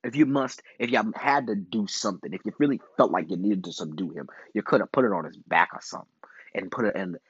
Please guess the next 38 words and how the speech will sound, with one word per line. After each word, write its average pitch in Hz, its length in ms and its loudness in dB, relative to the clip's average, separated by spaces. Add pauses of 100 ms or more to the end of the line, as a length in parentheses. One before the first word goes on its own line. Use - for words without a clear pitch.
(160)
just - 260 -6
keep 160 200 0
him 175 140 2
there 127 380 2 (160)
and 90 100 -8
at 90 40 -8
least 98 160 -4
to 98 40 -6
make 110 260 -2
sure 110 220 -2
he 101 80 -4
did. - 180 -8 (400)
That, - 140 6 (420)
unnecessary. 170 760 0
What 202 160 0
the 240 180 4
fuck - 180 4
do 196 60 0
you 175 100 2
need 170 120 0
to - 60 4
be 156 160 0
putting - 260 -4
your 101 100 -2
knee 156 240 -4
on 123 160 -4
somebody's - 260 -6 (200)
fucking 151 380 -2
neck - 120 0 (140)
for? 57 220 -8 (560)
Who - 360 0
does 508 300 8
that? - 180 -6 (840)
Who 523 120 -4
the 381 100 4 (220)
fuck - 260 4
does 151 200 -8
that? - 160 -18